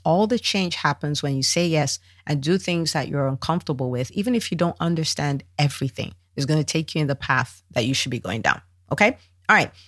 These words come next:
so if you wanna check out the devotional, you can. It's entremd dot com forward slash devotional. You can check it out. You can get a copy for yourself, a copy for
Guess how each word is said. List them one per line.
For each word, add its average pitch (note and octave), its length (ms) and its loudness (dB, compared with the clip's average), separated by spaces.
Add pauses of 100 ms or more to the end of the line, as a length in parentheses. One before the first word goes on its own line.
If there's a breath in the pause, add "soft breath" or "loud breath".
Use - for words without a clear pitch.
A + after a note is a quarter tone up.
so F#3+ 320 4 (400 loud breath)
if C#4+ 180 4
you D4+ 80 4
wanna C4+ 240 4
check - 300 0
out F#3 320 2
the D#3 420 2
devotional, F3 540 2
you D3 120 2
can. F3 400 2
It's C#3+ 120 0
entremd E3 760 0
dot D3 280 2
com D#3+ 440 2
forward D#3+ 400 0
slash - 480 -2
devotional. G#3 760 2 (200 soft breath)
You C#3+ 80 4
can - 160 -4
check - 260 0
it C#3 60 0
out. F#3+ 280 6
You C#3+ 60 -4
can - 100 -12
get C#3+ 140 0
a C3+ 40 0
copy D3 420 -4
for C#3 340 -2
yourself, E3 480 2
a - 60 -16
copy C#3 260 -2
for C#3 400 0